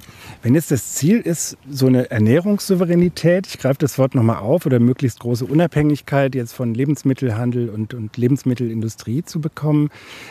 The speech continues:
ähm, ist das denn irgendwie denkbar, mit solchen kleinen Inseln von, von Gärten, auch wenn es immer mehr werden, tatsächlich Millionen Menschen im Rhein-Main-Gebiet zu ernähren?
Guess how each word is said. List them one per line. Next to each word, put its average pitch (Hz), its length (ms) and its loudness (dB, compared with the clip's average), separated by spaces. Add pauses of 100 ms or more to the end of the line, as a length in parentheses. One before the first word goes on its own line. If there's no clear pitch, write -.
(120)
ähm, 135 280 2
ist - 200 -12
das 139 160 0
denn 123 200 2
irgendwie 143 380 0
denkbar, 131 480 0
mit 120 240 -2
solchen 120 540 0 (100)
kleinen 135 560 2
Inseln 143 640 0
von, 123 240 -4
von 123 180 -4
Gärten, 120 440 -2
auch 110 160 -8
wenn 123 100 4
es 123 120 -2
immer 120 200 -2
mehr 110 280 -2
werden, 131 200 0
tatsächlich 120 560 -6
Millionen 110 440 2
Menschen 120 300 -4
im 127 80 -4
Rhein-Main-Gebiet 113 720 -6
zu - 100 -12
ernähren? 95 560 -8